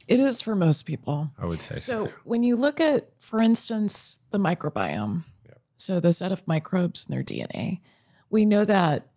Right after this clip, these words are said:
Speaker 1: for people who are on a classic ketogenic diet, the microbiome can really shift in a direction that is not favorable.
Speaker 2: Yeah.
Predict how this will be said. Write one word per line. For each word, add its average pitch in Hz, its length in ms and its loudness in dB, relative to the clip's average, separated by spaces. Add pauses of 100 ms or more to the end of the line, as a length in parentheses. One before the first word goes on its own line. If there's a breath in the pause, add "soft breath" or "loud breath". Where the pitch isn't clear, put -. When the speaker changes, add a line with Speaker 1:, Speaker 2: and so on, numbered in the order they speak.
(160)
Speaker 1:
for 214 180 0
people 247 300 2
who 240 100 6
are 180 100 4
on 151 120 2
a 127 60 0
classic 214 520 0
ketogenic 240 560 2
diet, 240 460 2 (880)
the 202 340 4
microbiome 247 920 4
can 208 180 6
really 220 240 6
shift - 680 0 (400)
in 185 100 4
a 180 60 6
direction 185 600 2
that 165 260 2 (160)
is - 260 0
not 165 320 0
favorable. 180 800 -2 (120 loud breath)
Speaker 2:
Yeah. - 100 -18